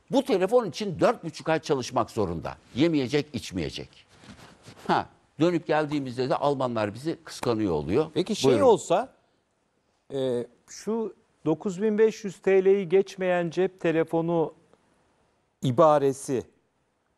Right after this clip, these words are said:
Speaker 2: veya bilgisayar, bu ibare ta-, kaldırılsa buradan, dense ki cep telefonu ve bilgisayar için beş bin beş yüz T L'lik bir katkı sağlıyoruz. Olmaz mı? O da mı patlatır cari açığı?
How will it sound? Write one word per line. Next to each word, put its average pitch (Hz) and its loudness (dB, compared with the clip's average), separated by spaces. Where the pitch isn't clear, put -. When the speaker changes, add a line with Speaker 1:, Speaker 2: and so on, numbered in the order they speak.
Speaker 2:
veya 123 2
bilgisayar, 123 -2
bu 196 0
ibare 175 4
ta-, 170 -6
kaldırılsa 165 2
buradan, 123 -4
dense 196 2
ki 202 2
cep 196 2
telefonu 147 2
ve 160 2
bilgisayar 156 2
için 156 -4
beş 165 0
bin 147 -2
beş 156 2
yüz - -10
T 120 4
L'lik 131 -4
bir 143 -2
katkı - -2
sağlıyoruz. 92 -4
Olmaz 151 -4
mı? 127 -8
O 139 -4
da 190 2
mı 170 -4
patlatır 110 -6
cari 95 -4
açığı? - -18